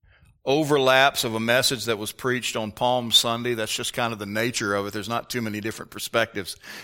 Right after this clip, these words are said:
you can take on this event. So you might hear a couple of the same things you heard that Sunday morning. Um, so I apologize in advance if it seems a little bit rewarmed. It's not, but it's gonna sound that way.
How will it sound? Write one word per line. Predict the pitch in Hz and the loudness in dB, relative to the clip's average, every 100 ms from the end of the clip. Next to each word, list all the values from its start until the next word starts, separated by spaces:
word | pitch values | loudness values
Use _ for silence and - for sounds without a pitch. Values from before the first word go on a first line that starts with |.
| - | -8
you | 120 | -8
can | 113 107 | -6 -2
take | 127 123 113 | 0 0 0
on | 107 | -4
this | 110 101 | -4 -4
event. | 95 92 120 107 - | -4 -6 -4 -4 -4
So | - 107 104 98 - - - | -2 0 0 -4 -16 -18 -8
you | 113 | 0
might | 120 110 | 2 2
hear | 123 113 | 2 0
a | |
couple | - 117 113 | 0 -2 -2
of | 104 | -6
the | 101 | -2
same | 131 117 110 | 0 -2 -4
things | 120 107 | -6 -6
you | 104 | -6
heard | 104 113 104 | -4 -4 -4
that | 107 | -6
Sunday | - 123 110 104 | -4 -4 -4 -6
morning. | 107 117 104 107 - - - - - | -6 -6 -6 -8 -12 -20 -20 -20 -8
Um, | 107 101 95 95 - - | -4 -2 -4 -6 -14 -10
so | 107 | -4
I | 104 | -4
apologize | - 143 117 120 104 | 2 2 2 -2 -4
in | 104 | -10
advance | 90 110 120 113 98 | -6 -4 -4 -4 -8
if | |
it | 104 | -4
seems | - 127 120 101 | -2 -2 -4 -6
a | |
little | 107 110 | -6 -6
bit | 101 | -8
rewarmed. | 98 107 101 117 113 98 | -6 -6 -4 -4 -4 -4
It's | 101 - | -6 -2
not, | 113 113 107 117 | 2 4 2 -2
but | 107 | -8
it's | 104 107 | -8 -10
gonna | 104 | -4
sound | - 127 104 | -2 0 -2
that | 90 78 | -4 -8
way. | 92 76 - | -8 -10 -14